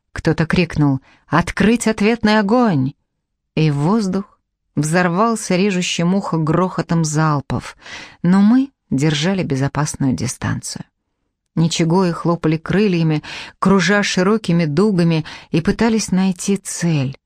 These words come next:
Заскрежетали кремни, и оставшиеся на скифе инферны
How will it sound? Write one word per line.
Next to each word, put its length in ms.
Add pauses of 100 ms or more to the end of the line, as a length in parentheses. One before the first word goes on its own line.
(440)
Заскрежетали 840
кремни, 680 (460)
и 80
оставшиеся 640
на 140
скифе 400
инферны 720